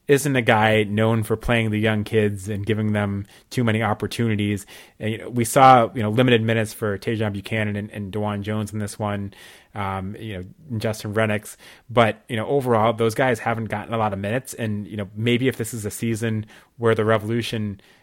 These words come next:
you know, aren't going to be a contender, you try to give those guys more minutes and give them a chance to develop. But, uh, we haven't seen that yet, but that would be something that, you know, you could maybe see as a positive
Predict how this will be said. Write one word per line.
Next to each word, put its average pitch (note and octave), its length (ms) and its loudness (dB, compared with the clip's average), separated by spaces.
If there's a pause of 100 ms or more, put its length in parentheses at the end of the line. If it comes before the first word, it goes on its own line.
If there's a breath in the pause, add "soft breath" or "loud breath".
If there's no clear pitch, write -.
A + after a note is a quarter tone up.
(100 soft breath)
you G2 80 -10
know, F#2+ 120 -10
aren't B2 220 -2
going B2+ 220 -2
to A#2 60 -4
be B2+ 180 -2
a C3+ 40 0
contender, C#3+ 640 -4 (420 soft breath)
you A#2+ 160 -6
try C3 180 2
to B2 80 0
give A2+ 140 0
those A2 160 2
guys A2 260 0
more A2 160 -2
minutes G#2+ 240 -4
and G#2+ 80 -10
give G#2 120 -6
them G#2 120 -6
a G2 60 -8
chance G#2+ 280 -8
to G#2+ 80 -10
develop. F#2+ 420 -6
But, F2 220 -10 (320 loud breath)
uh, F#2+ 280 -8
we A#2+ 100 -6
haven't A#2 280 2
seen A#2 200 -4
that A2 140 -4
yet, A2+ 180 -4
but - 120 -8
that A2 160 -2
would A#2 120 -8
be G#2+ 120 -6
something A2+ 380 -6
that, G#2 220 -6
you A2+ 80 -10
know, G#2+ 80 -4
you G#2+ 140 -2
could A2 220 -4
maybe G#2+ 240 -2
see A2+ 140 -6
as G2+ 100 -6
a G#2+ 40 -12
positive G2+ 560 -6